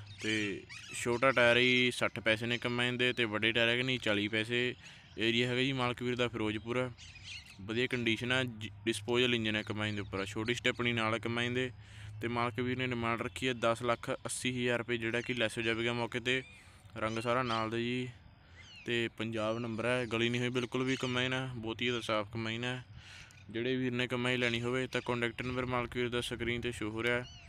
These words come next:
contact ਕਰਕੇ ਮਾਲਕ ਵੀਰ ਨਾਲ ਹੋਰ information ਕੰਬਾਈਨ ਦੀ ਲੈ ਸਕਦੇ ਹੋ ਤੇ ਖਰੀਦ ਸਕਦੇ ਹੋ ਜੀ। ਵਧੀਆ condition ਹੈ ਕੰਬਾਈਨ ਦਾ, ਤੁਸੀਂ photo ਦੇ ਵਿੱਚ ਦੇਖ ਹੀ ਸਕਦੇ ਹੋ, ਵਧੀਆ condition ਹੈ ਕੰਬਾਈਨ ਦੀ।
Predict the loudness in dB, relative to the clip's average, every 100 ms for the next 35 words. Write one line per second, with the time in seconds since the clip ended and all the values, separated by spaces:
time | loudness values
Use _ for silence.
0 | -20 -18 -18 -20 -16 -8 -4 -2 -2 -4
1 | -2 0 0 -2 -4 -2 -4 -4 -4 -4
2 | -4 -6 -6 -6 -6 -4 -4 -2 0 -2
3 | -2 -6 -6 -6 -6 -4 -4 -2 -2 -2
4 | -2 -4 -8 -18 -18 -16 -16 -10 -4 0
5 | 0 0 0 0 -2 -4 -4 -4 -4 -6
6 | -8 -10 -20 -20 -18 -16 -14 -16 -16 -16
7 | -14 -12 -8 -6 -4 -2 0 0 0 0
8 | 0 -2 -4 -2 -4 -2 -4 -2 -4 -2
9 | -4 -4 -4 -4 -4 -4